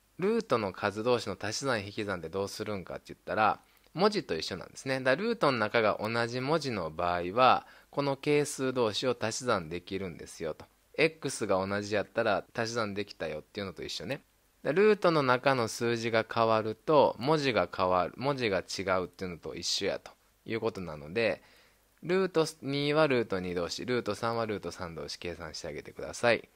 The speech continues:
じゃあ、何もないから一ですね。一引く三はマイナス二、ルート二。で、ルート三の方は三引く二やから、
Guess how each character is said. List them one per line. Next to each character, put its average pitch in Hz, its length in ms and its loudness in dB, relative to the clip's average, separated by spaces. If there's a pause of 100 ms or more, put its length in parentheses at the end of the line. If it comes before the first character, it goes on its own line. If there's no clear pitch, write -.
(120)
じ 127 100 2
ゃ 117 40 6
あ、 - 60 2 (240)
何 127 220 2
も 110 120 0
な 87 120 -4
い 85 60 -8
か 90 100 -4
ら - 80 -4
一 - 220 -10
で - 100 -12
す - 100 -12
ね。 107 100 -4
一 127 240 -6
引 101 140 -6
く 87 180 -14
三 87 360 -6
は 143 240 4 (100)
マ 95 160 -2
イ 92 80 -6
ナ 87 160 -6
ス 87 240 -10
二、 131 240 -4 (400)
ル 92 220 -6
ー - 20 -14
ト 76 220 -12
二。 98 360 -2 (480)
で、 127 140 2
ル 139 140 2
ー - 20 -8
ト 123 120 -4
三 92 200 -4
の 87 80 -6
方 90 220 -4
は 98 160 0
三 110 380 -2 (120)
引 113 100 -10
く 110 200 -8
二 92 200 -6
や 76 80 -10
か 95 140 -6
ら、 104 160 -2